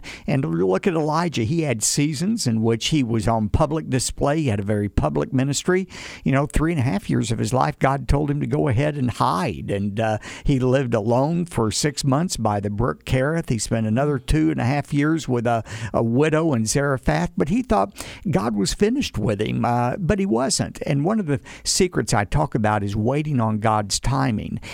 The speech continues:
And I say that waiting time doesn't have to be wasted time. When we feel like we're waiting for that next big thing, God is of-, often doing a work in us that has to be done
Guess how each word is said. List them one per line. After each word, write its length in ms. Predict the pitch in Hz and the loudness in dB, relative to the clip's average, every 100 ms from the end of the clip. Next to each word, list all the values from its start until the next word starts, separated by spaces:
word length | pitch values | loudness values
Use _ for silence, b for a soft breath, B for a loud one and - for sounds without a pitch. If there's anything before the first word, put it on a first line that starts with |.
| B | B
And 160 | 160 156 | -2 0
I 80 | |
say 320 | 165 - 220 190 | 0 0 0 2
that 240 | 131 - | 0 0
waiting 540 | 143 147 233 190 120 | 0 0 0 0 -2
time 480 | 101 113 110 117 123 - - | 0 0 2 0 -2 -4 -4
doesn't 420 | 113 160 - 190 - | 0 0 0 -4 -2
have 280 | 135 131 - | -2 -2 -2
to 100 | 123 | 0
be 360 | 113 120 120 - | 2 2 0 -4
wasted 680 | 104 110 110 - - 107 98 | -2 0 0 -2 -2 -4 -2
time. 540 | 160 107 71 - - 120 B B B | -4 -2 -4 -6 -4 -6 B B B
When 160 | 165 151 | 2 2
we 160 | 135 120 | 2 0
feel 180 | 202 | 0
like 240 | 196 170 - | 0 -2 0
we're 140 | 123 | 0
waiting 440 | 104 107 170 180 156 | 2 2 0 0 -2
for 140 | 139 | 0
that 220 | 123 - | 0 0
next 300 | 131 147 - | 0 -2 -2
big 260 | 117 120 110 | -2 -2 0
thing, 380 | 143 131 110 110 | 0 2 2 0
God 260 | 170 202 | 0 0
is 120 | 147 | 0
of-, 360 | 156 160 185 277 - | 0 0 -2 -6 -2
often 500 | 185 208 - 110 - B B | -2 -2 -4 -4 -10 B B
doing 300 | 135 165 190 | 2 2 2
a 60 | 147 | 0
work 360 | 127 143 139 - - | 0 0 -2 -6 -2
in 180 | 196 160 | 0 0
us 240 | 71 - | -2 -4
that 160 | 123 - | -2 -4
has 320 | - 214 - | -2 -4 -2
to 80 | 113 | 0
be 200 | 110 107 | 0 0
done 400 | 131 139 107 | 0 0 0